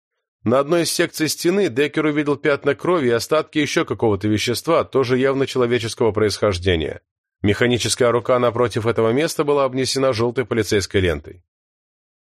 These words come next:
«За ленту заходить нельзя», предупредил Росс и тут же поспешно добавил. «Думаю, вы и сами в курсе». «Полиция уже осматривала территорию?»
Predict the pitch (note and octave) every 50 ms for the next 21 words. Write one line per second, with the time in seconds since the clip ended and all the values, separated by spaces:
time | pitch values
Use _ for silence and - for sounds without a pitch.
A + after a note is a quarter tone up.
0 | _ _ - G2 F#2 G2 G2 F#2+ G2+ G2+ G2+ - C3+ C3 B2 C3 B2+ - C#3+ C3
1 | B2 C3 B2+ - - D3+ D3+ D3 B2 G#2+ A2+ A#2 B2+ B2+ - _ _ _ _ _
2 | _ - G#2 G#2 G2+ G2+ F2+ G#2 G2 F#2 G#2+ G2 G2 G#2+ C#3 E3 E3 - - G2+
3 | F2+ - G#2 G#2+ F#2 G2+ F#2+ G#2 G#2 - - G#2 F#2+ - G#2 G2+ G#2 G#2+ G2+ G2+
4 | F2+ D#2+ D2+ D2+ - _ _ _ _ _ _ - C3+ A#2 A#2+ B2 A#2 A#2+ B2+ A#2+
5 | - - - E3+ E3 C#3+ A2+ G#2 - - - G2 F2 - - - F2 - _ _
6 | _ _ _ _ _ _ _ _ _ _ - G#2 G#2+ A#2+ B2 - - C3 G#2+ B2
7 | B2 - - D#3 D#3+ D#3 C#3+ B2 A2+ G2+ - G#2+ G2 G2 F#2 G2+ F2+ D#2+ C#2+ D2
8 | - -